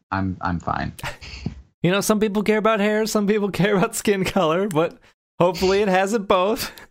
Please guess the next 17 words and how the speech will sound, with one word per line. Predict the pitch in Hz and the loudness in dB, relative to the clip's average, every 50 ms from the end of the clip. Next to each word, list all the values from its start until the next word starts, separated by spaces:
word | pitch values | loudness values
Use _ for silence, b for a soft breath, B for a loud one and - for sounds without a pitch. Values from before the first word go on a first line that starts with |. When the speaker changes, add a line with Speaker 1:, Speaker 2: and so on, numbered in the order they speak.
| _ _ | _ _
Speaker 1:
When | - 107 107 | -4 -2 0
I, | 110 | 0
when | 104 101 110 113 - 107 110 110 | 0 -2 -2 -2 -2 -2 0 0
I | 110 | 0
have | 110 117 113 110 104 _ | 0 -2 -2 -4 -2 _
my, | - 107 104 104 101 - 107 98 98 | -2 0 0 -2 -2 -4 -6 -6 -4
like, | 110 104 95 95 - - - | -2 -2 -2 -4 -6 -6 -4
girl | - 98 92 90 | -2 -2 -2 -2
character, | - - 87 85 80 78 - 87 82 | -2 -2 -2 -2 -2 -2 -4 -2 -2
I | |
wanna | 80 85 85 85 | -2 -2 -2 -2
have, | 85 85 85 82 80 - - - | -2 -2 -2 -4 -4 -8 -10 -8
um, | - 69 80 78 76 | -6 -4 -4 -4 -6
cute | - - 87 76 - - - - | -6 -6 -6 -6 -6 -8 -8 -6
outfits | - 85 - - - 78 76 - - | -6 -6 -6 -6 -8 -10 -8 -8 -10
for | - - - - | -10 -8 -8 -6
her. | - 82 80 90 92 | -4 -4 -6 -6 -8